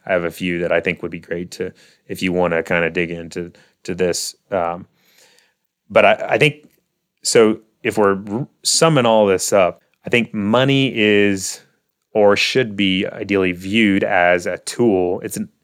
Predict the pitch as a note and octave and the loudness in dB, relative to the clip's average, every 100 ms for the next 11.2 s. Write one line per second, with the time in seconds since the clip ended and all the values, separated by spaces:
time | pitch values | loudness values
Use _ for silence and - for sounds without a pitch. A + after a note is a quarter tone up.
0 | - G#2 F#2 G2+ A2+ - F#2 - F#2 F#2+ | -16 -10 0 0 0 -4 -6 -4 -2 -2
1 | F2+ F#2+ F#2+ G2 - - _ _ _ - | -2 -2 -2 -2 -6 -20 _ _ _ -6
2 | G2 F#2 - - E3+ E3+ A2+ G2 A2+ A#2 | 0 0 0 2 4 4 0 -2 -2 -2
3 | - G#2 G2+ G2 F#2+ _ _ _ _ _ | -4 -2 0 0 -4 _ _ _ _ _
4 | - G#2+ - G2+ A#2+ A#2 - F#2+ F#2+ F#2 | -10 -8 -4 -2 2 0 0 0 0 -2
5 | F2+ G#3 _ _ _ _ - G#2 G2 F2 | -8 -18 _ _ _ _ -10 -2 -2 -2
6 | - A2+ F#2+ F#2 - - F2 F2+ F2 - | 2 4 4 0 0 -8 -14 -16 -14 -6
7 | G#2+ G#2+ G2 - - F#2+ F#2 F2 F2 F2 | -4 -4 -6 -6 0 0 2 0 -2 -6
8 | G#2 G2+ F#2+ F#2+ - _ - G#2+ F2+ E2+ | -10 -2 -2 -2 -12 _ -20 -10 -2 -2
9 | - F#2+ A2 - F2+ F2+ F2+ _ _ _ | 0 2 2 2 -10 -12 -18 _ _ _
10 | _ - F2 E2+ F2 G2 F#2+ F2 D#2 G2 | _ -8 -4 -2 0 0 0 -4 -2 0
11 | E2 E2+ | 0 -2